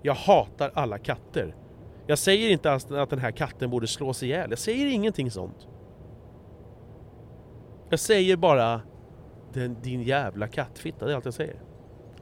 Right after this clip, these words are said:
Men då väljer hon att transformera det här likt en Tomra, eh, pantningsmaskin som skrynklar till burken. Så väljer du att skrynka till den här informationen som kommer. Jag kastar en burk till dig och det kommer bara ut i fliser och du har gjort något helt annat av det.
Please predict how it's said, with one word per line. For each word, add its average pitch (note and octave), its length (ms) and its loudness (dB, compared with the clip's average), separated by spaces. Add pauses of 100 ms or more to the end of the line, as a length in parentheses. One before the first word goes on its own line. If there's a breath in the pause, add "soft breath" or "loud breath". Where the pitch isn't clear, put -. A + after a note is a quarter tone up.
(440 loud breath)
Men E3+ 100 2
då A#3 80 10
väljer A3 320 8
hon G3+ 80 8
att - 200 2
transformera G3 760 4
det D#3+ 80 6
här A#2+ 140 6
likt D3 260 0
en D3 160 4 (320 loud breath)
Tomra, D#3 720 4 (1200)
eh, C3 520 0
pantningsmaskin B2 1120 0
som A2+ 160 -6
skrynklar D3+ 720 2
till D#3 280 4
burken. B2 460 0
Så D3+ 120 -4
väljer F3+ 300 4
du E3+ 60 6
att D#3 80 4
skrynka F3+ 420 2
till G3+ 300 -2
den C#3+ 100 4
här A#2+ 80 2
informationen A2+ 580 -2
som G#2 100 -6
kommer. A2 380 0 (500 loud breath)
Jag D3+ 160 6
kastar G3 420 2
en E3+ 120 4
burk C3 260 4
till C3 260 0
dig G#2+ 100 0
och A2 80 0
det B2 60 -2
kommer D3 200 2
bara C3+ 140 4
ut C3 160 2
i C#3+ 40 -4
fliser B2+ 500 -4
och A#2 60 -2
du C3 80 2
har C3 60 4
gjort D3 140 0
något D3 140 0
helt F#3 360 2
annat G2+ 320 -2
av C#2 160 -2
det. D2+ 140 -4